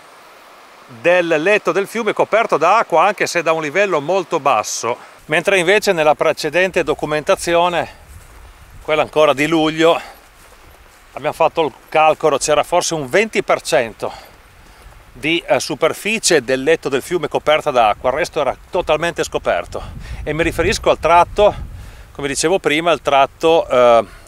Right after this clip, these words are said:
da Alba a scendere giù verso, appunto, eh, in direzione Roddi. Ok ragazzi, dopo neanche cento metri scopriamo miracolosamente un punto che consente proprio di accedere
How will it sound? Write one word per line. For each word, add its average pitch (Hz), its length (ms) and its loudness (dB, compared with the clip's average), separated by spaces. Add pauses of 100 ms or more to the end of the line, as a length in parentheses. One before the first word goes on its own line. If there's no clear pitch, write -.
(140)
da 110 560 2
Alba 135 560 4
a 123 100 -2
scendere 123 520 -4
giù 120 220 -6
verso, 110 400 -4
appunto, 117 600 -6 (720)
eh, 123 160 -2
in 120 80 -4
direzione 117 640 -2
Roddi. 104 380 -2 (280)
Ok 131 180 -8
ragazzi, 208 560 0
dopo 160 240 -2
neanche 180 360 -2
cento 185 400 -2
metri 180 500 -2 (840)
scopriamo 185 760 0
miracolosamente 165 920 -2
un 143 180 -10
punto 175 400 -4
che 135 140 -4
consente 165 580 -6
proprio 160 320 -4
di 151 280 -6
accedere 135 960 0